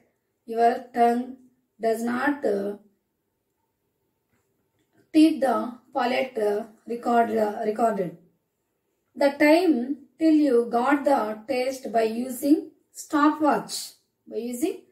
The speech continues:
stopwatch. Now, sugar crystal over the tongue. Place some sugar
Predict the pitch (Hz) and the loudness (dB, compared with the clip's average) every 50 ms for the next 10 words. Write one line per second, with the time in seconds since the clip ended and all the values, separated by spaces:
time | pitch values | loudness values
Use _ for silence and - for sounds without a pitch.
0 | _ _ _ _ - - - - 277 269 277 269 262 254 247 220 196 165 165 - | _ _ _ _ -18 -14 -4 -2 0 0 0 -2 0 0 2 2 0 -2 -6 -8
1 | - - - - _ _ _ _ _ _ _ _ _ _ - 302 302 320 320 277 | -10 -10 -12 -18 _ _ _ _ _ _ _ _ _ _ 0 4 6 6 6 6
2 | 233 233 240 247 - - _ _ _ _ _ _ _ _ 320 320 339 370 381 - | 4 2 -2 -6 -8 -16 _ _ _ _ _ _ _ _ -12 -10 -8 -8 -10 -10
3 | - 311 320 311 - - - 311 311 311 320 339 311 - _ _ _ _ _ _ | -10 -10 -10 -10 -12 -10 -10 -8 -6 -6 -6 -6 -8 -14 _ _ _ _ _ _
4 | _ _ _ _ _ _ _ _ _ _ _ _ _ - 254 262 277 285 285 277 | _ _ _ _ _ _ _ _ _ _ _ _ _ -2 2 4 4 4 4 4
5 | 277 285 277 - 277 247 226 208 185 202 202 - _ _ _ _ _ _ _ _ | 2 0 2 2 0 -2 -2 -2 -6 -8 -10 -14 _ _ _ _ _ _ _ _
6 | _ _ _ _ _ _ _ _ _ _ _ _ _ _ _ _ - - _ - | _ _ _ _ _ _ _ _ _ _ _ _ _ _ _ _ -20 -20 _ 4
7 | 330 339 349 381 403 403 - - 311 311 311 302 - - - 302 285 330 339 | 6 6 6 6 4 2 2 2 4 6 6 4 2 0 -2 0 4 4 2